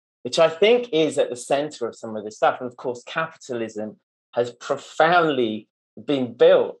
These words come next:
on this notion of the authentic self and the various ways in which that can be.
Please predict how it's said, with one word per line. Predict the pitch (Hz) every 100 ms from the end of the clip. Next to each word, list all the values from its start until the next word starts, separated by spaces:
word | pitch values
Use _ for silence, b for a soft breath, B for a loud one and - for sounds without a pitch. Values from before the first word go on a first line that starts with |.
| 139
on | 170
this | 160 -
notion | 120 110 - 107
of | 98
the | 110 110
authentic | 131 123 - 135 127 123 113 -
self | - 117 104 - -
and | - 113
the | 110
various | 120 117 110 -
ways | 104 123 127 123
in | 120 -
which | - -
that | 113 107 -
can | 107 101
be. | 104 98